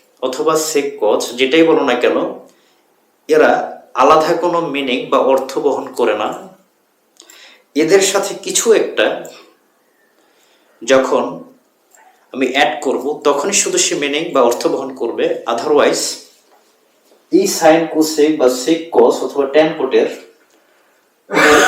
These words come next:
একা একা আলাদা কোনো অর্থ বহন করতে পারে না, তার মানে এই হচ্ছে মিনিংলেস।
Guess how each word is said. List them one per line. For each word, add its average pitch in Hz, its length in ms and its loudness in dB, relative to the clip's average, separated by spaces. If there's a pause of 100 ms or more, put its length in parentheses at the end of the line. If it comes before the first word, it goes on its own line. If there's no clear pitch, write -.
একা 160 240 6
একা 143 260 6 (140)
আলাদা 139 280 4
কোনো 151 180 -2
অর্থ 127 240 2
বহন 127 260 0
করতে - 320 -2
পারে 107 240 0
না, 151 80 0
তার - 300 0
মানে 135 200 -2
এই 135 80 0
হচ্ছে 143 280 -6
মিনিংলেস। 127 800 -2